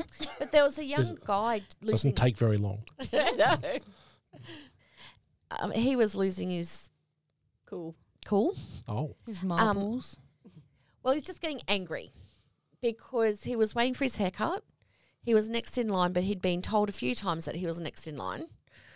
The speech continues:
Speaker 3: And they all had
Speaker 1: And,
Speaker 3: numbers, I
Speaker 1: and he
Speaker 3: might
Speaker 1: was
Speaker 3: add.
Speaker 2: Right.
Speaker 1: getting pushed aside.
Speaker 2: Yeah.
Speaker 1: Anyway, so he started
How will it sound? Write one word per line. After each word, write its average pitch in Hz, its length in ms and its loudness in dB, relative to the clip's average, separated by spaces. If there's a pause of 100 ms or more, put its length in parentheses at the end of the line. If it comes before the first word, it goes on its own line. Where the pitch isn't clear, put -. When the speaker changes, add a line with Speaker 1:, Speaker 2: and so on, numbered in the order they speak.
(580)
Speaker 3:
And 151 100 -6
they 151 140 -2
all 156 120 2
had 139 160 2
Speaker 1:
And, 214 100 2
Speaker 3:
numbers, 147 400 -2
I - 120 -4
Speaker 1:
and - 100 0
he - 60 0
Speaker 3:
might 202 40 -2
Speaker 1:
was - 200 -6
Speaker 3:
add. 156 40 -16 (280)
Speaker 2:
Right. 104 260 2
Speaker 1:
getting 208 400 -6
pushed - 300 -12
aside. - 400 -6
Speaker 2:
Yeah. 208 100 0
Speaker 1:
Anyway, 202 220 0
so 170 160 -6
he 226 220 -8
started 196 540 0